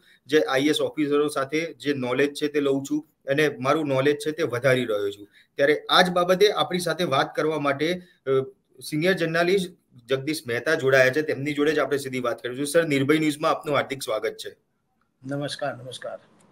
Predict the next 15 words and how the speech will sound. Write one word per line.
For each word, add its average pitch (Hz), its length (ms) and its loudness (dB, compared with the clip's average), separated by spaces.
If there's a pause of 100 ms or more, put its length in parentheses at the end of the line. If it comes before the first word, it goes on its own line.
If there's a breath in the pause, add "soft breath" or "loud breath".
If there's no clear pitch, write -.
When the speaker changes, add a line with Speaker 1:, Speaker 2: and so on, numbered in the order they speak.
(920)
Speaker 1:
સર, 226 260 2
છેલ્લા 202 340 0
ઘણા 165 280 2
સમયથી 170 360 0
આપણે 165 200 0
જોતા 135 300 -2
આવ્યા 135 220 8
છે 143 220 2
કે 165 120 -2
આમ 151 320 -2
આદમી 151 220 -4
પાર્ટીના 147 440 -4
ગોપાલ 135 360 -2
ઇટાલિયા 135 400 2
દ્વારા 117 400 -2